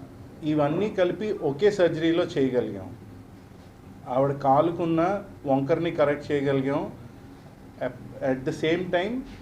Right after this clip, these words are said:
ఆవిడకి ఉన్న అరుగుదలని కూడా రీప్లేస్‌మెంట్ ద్వారా అడ్రస్ చేయగలిగాం. So, మూడు సర్జరీలు ఒక టూ ఇయర్స్ స్పాన్‌లో జరిగేదంతా మనం ఒకే సింగిల్ సర్జరీలో చేయడానికి మనకి వీలు పడింది.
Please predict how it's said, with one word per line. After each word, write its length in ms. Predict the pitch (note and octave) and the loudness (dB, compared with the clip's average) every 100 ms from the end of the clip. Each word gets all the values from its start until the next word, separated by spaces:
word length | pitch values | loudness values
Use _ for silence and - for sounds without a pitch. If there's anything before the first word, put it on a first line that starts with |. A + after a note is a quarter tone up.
| C#3 | -2
ఆవిడకి 500 | C3 C#3 D3 C#3+ D3+ | 2 2 2 0 0
ఉన్న 240 | D3 D3 F3+ | 2 2 4
అరుగుదలని 640 | D#3 C#3 D#3+ F3 F#3 F3 | 4 4 2 2 0 0
కూడా 420 | D#3 D#3+ G#3+ A3 - - | 0 2 2 0 -8 -6
రీప్లేస్‌మెంట్ 680 | C#3 D#3 E3+ E3+ E3+ D#3+ D#3 | -4 -2 -2 -4 -2 -4 2
ద్వారా 500 | D3+ D3+ F3+ G#3+ - D3+ | 6 6 6 4 0 -2
అడ్రస్ 440 | C3 D3+ C#3 - | 0 0 0 -2
చేయగలిగాం. 460 | C3 A#2 G#2+ G#2 G#2 - - - - - D#3+ | -2 -2 -4 -6 -12 -14 -20 -20 -18 -4 6
So, 320 | D#3+ D#3 E3 - - D#3+ | 8 8 6 -2 -14 -6
మూడు 300 | C#3 D#3+ F#3 | -2 0 0
సర్జరీలు 600 | F#3 D#3+ D3 E3 F3+ F3+ | 2 2 2 2 4 4
ఒక 340 | F#3 F3 D#3 D#3 | 4 4 0 -2
టూ 360 | - D#3 D#3+ | -4 0 4
ఇయర్స్ 340 | E3 F3 F3+ - | 4 4 0 -6
స్పాన్‌లో 560 | - D3+ D3+ E3 F3 | -2 2 2 2 0
జరిగేదంతా 760 | E3 D3+ D3 D#3+ D3+ C#3+ C#3 E3 | 2 0 2 2 2 0 0 0
మనం 440 | D#3 D3 G3+ C4 - - - | 0 0 -2 -4 -12 -18 -6
ఒకే 300 | C#3 B2+ G3+ | -4 2 4
సింగిల్ 400 | G3+ E3+ E3 F3+ | 4 0 0 0
సర్జరీలో 720 | F3 D#3+ C#3 D3+ D3+ E3 G#3 - - - C#3+ | 2 2 2 0 2 4 2 -2 -10 -4 0
చేయడానికి 580 | C#3+ D3 D3+ D3 C#3 | 2 2 2 0 -2
మనకి 340 | F3+ D#3 C#3 F3 | -2 -2 -2 -2
వీలు 260 | C3 C3 | 0 0
పడింది. 540 | C3+ C3 A#2+ A2+ D#3 | 2 0 0 -2 -4